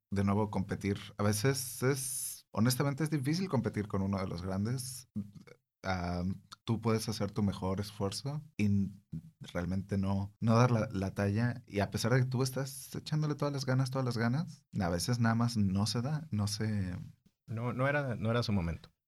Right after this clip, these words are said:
Speaker 1: No era su momento, pero creo que es un tipo muy trabajador, muy, eh, diligente.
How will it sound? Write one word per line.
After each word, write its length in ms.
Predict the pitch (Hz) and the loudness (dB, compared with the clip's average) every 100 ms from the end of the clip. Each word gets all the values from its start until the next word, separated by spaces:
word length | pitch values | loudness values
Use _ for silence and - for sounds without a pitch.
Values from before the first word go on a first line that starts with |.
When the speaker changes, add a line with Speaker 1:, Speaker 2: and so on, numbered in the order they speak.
| - | 2
Speaker 1:
No 120 | 117 | 4
era 100 | 117 | 4
su 120 | 113 | 4
momento, 480 | 98 87 87 - 101 - | 2 0 -2 -2 -4 4
pero 420 | 156 151 156 165 - _ _ - - | 6 6 4 0 -10 _ _ -18 -10
creo 140 | - 113 | 0 2
que 80 | 107 | 2
es 100 | 110 | -2
un 80 | |
tipo 200 | 110 101 | -2 0
muy 280 | 104 101 104 | 2 4 4
trabajador, 640 | 101 98 87 92 98 160 - - | 2 0 0 0 2 0 -2 -8
muy, 760 | 104 104 104 104 101 95 92 - | -2 2 4 4 2 0 -6 -6
eh, 300 | 95 95 95 | -2 0 0
diligente. 800 | 90 98 92 107 107 110 127 131 | 0 -2 0 -2 -2 0 2 2